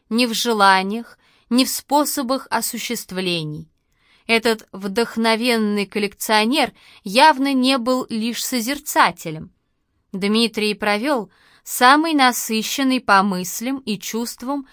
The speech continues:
час в своей галерее, где он пил дорогой коньяк, курил трубку и общался со своими главными единомышленниками, гениальными авторами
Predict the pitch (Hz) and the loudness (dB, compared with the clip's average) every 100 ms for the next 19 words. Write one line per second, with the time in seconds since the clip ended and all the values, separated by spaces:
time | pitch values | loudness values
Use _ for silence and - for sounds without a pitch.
0 | _ _ - 220 214 220 - - 226 214 | _ _ 0 4 4 2 -8 -2 0 2
1 | 208 208 190 240 285 277 208 175 170 - | 0 -2 0 -2 -2 -2 0 -2 -4 -12
2 | _ 190 185 214 214 208 202 233 208 190 | _ -10 -2 2 2 2 -2 -2 -2 0
3 | 196 190 185 180 175 170 160 170 185 262 | 0 0 -2 -4 -4 -4 -6 0 0 0
4 | _ _ _ _ - 254 294 359 302 240 | _ _ _ _ -2 2 2 0 -2 -4
5 | 226 220 - _ 285 _ _ _ 233 339 | -2 -4 -10 _ -20 _ _ _ 4 4
6 | - - 285 320 302 - 262 254 - _ | 2 -2 0 0 -2 0 0 0 -4 _
7 | - 262 - 214 220 220 214 185 180 190 | -6 -4 -2 2 4 4 2 -2 2 6
8 | 226 233 233 226 226 220 214 226 247 269 | 8 6 2 0 0 -2 -2 0 0 0
9 | 285 - 190 175 160 170 170 - _ _ | -2 -4 -4 -6 -6 -6 -8 -10 _ _
10 | 185 208 202 202 202 196 185 185 - 202 | -2 0 2 4 2 0 -2 -4 2 4
11 | 220 - 277 277 277 302 | 4 4 -4 -4 -4 -8